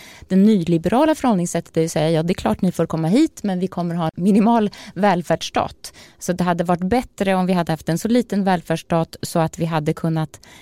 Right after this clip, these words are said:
eh, välkomna fler människor, även en arbetsmarknad som var mer libertariansk då. Eh, men det här är ju sällan någonting som kommer fram i debatten. De som är för, eh, en,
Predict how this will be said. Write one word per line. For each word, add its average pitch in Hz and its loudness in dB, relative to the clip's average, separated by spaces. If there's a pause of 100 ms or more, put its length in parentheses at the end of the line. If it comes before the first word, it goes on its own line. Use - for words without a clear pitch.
(160)
eh, 156 0
välkomna 190 2
fler 156 0
människor, 156 -4
även 170 2
en 165 2
arbetsmarknad 156 -2
som 151 -8
var 147 0
mer 147 -2
libertariansk 147 -4
då. - -4 (560)
Eh, 175 -2
men 208 2
det 220 2
här 254 0
är 262 4
ju 240 2 (220)
sällan 233 0
någonting 185 -2
som 180 -4
kommer 175 -4
fram 170 -4
i 165 -6
debatten. 165 -8
De 185 -6
som 185 -4
är 175 -4
för, 190 0 (520)
eh, 175 -4
en, 190 0